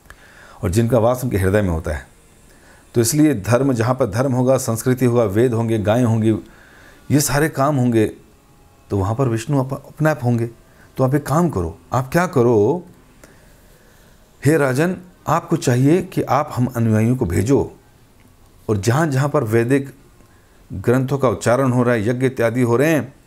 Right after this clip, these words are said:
ब्राह्मण यज्ञ कर रहे हैं, ब्राह्मण मिलेंगे, तपस्या कर रहे होंगे, गायें होंगी, दूध दही जहाँ पर होगा, हम ऐसी चीज़ों को नष्ट कर देंगे।"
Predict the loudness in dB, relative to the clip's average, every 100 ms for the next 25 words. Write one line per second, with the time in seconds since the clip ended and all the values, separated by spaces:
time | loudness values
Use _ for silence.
0 | _ -20 -16 -4 0 2 2 2 0 0
1 | 2 2 2 0 0 0 2 2 2 2
2 | 0 0 -4 -2 -2 0 0 0 2 0
3 | -2 -10 -18 -2 0 2 2 2 4 2
4 | 2 -2 0 0 2 2 0 0 2 2
5 | 2 0 -6 -20 -20 -20 -20 -20 _ _
6 | _ -8 -4 -4 -4 -6 -6 -8 -10 -10
7 | -6 -4 -2 -4 -6 -6 -6 -8 -12 -20